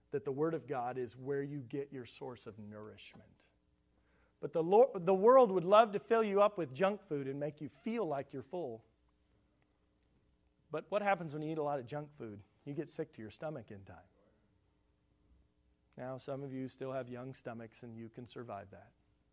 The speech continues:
Don't worry. It's now coming upon me. I can't do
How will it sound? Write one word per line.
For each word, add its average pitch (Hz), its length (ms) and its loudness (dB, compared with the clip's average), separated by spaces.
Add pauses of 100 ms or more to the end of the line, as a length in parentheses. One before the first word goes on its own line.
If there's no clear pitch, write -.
(840)
Don't 160 160 -8
worry. 110 300 -16 (640)
It's 147 180 -12
now 120 200 -12
coming 123 320 -14
upon 131 320 -10
me. 104 180 -16
I 107 120 -12
can't 120 340 -18
do 123 100 -12